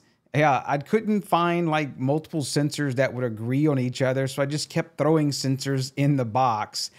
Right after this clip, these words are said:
and trying to find, like, "Hey, let's do an average of ones." And you may be saying, "Well, what's the best sensor to use?" I don't know yet. There's one issue I'm gonna talk about is you can see these sensors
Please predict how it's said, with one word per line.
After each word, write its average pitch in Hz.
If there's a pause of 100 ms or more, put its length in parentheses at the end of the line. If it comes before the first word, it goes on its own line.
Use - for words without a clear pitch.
(380)
and 160
trying 202
to 208
find, 175
like, 151
"Hey, 156
let's 151
do 143
an 135
average 120
of 107
ones." 104
And 120
you 131
may 151
be 156
saying, 156
"Well, 147
what's 165
the 170
best 131
sensor 117
to 110
use?" 117 (960)
I 180
don't 220
know 240
yet. 139 (560)
There's 123
one 233
issue 196
I'm 165
gonna 143
talk 170
about 135
is 160 (400)
you 170
can 165
see 202
these 175
sensors 196